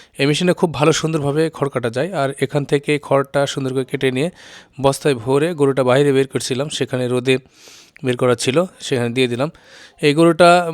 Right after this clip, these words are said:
বলে রাখি যে এই গরুর ভিডিও আমি দিয়েছিলাম, কিন্তু সেখানে বলতে ভুলে গিয়েছি যে গরুটা কত দামে কিনা ছিল। আমার সত্তর হাজারের মতন দিয়ে এই গরুটা কিনা ছিল।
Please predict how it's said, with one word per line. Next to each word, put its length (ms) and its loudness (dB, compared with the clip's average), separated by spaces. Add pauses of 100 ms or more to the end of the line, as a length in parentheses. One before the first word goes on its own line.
(160)
বলে 200 4
রাখি 340 0 (120)
যে 220 2
এই 60 2
গরুর 260 0
ভিডিও 320 0
আমি 140 0
দিয়েছিলাম, 500 0 (140)
কিন্তু 200 -2
সেখানে 340 -2
বলতে 340 4
ভুলে 280 4
গিয়েছি 400 -2 (440)
যে 220 0
গরুটা 300 0
কত 180 0
দামে 220 0
কিনা 200 -2
ছিল। 220 -6
আমার 220 -2
সত্তর 380 -4
হাজারের 320 0 (340)
মতন 440 -6
দিয়ে 260 0
এই 80 -4
গরুটা 320 0
কিনা 200 -2
ছিল। 280 -2